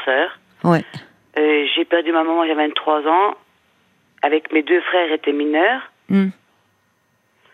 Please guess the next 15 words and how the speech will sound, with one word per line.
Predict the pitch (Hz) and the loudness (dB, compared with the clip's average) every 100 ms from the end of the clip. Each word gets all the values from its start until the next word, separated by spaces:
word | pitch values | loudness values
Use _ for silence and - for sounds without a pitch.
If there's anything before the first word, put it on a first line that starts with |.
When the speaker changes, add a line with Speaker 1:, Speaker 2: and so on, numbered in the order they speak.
| _ - | _ -2
Speaker 1:
Euh, | 156 123 117 - | 0 2 -2 -4
treize | - 175 170 175 | 0 2 2 2
ans | 180 180 | 2 2
et, | 170 156 147 | 2 2 2
euh, | 139 131 131 127 | 2 2 0 -2
dix-sept | 123 - 151 - | -4 -4 -4 0
ans. | 220 - - - - - | -2 -4 -18 -20 -20 -6
C'est | 170 | -2
mon | 165 | -2
petit | - - | -2 -6
frère | - 175 | -2 -2
de, | 165 156 _ _ - | 0 -4 _ _ -10
de | |
treize | 143 - 160 | -8 -4 -4
ans | 180 | 0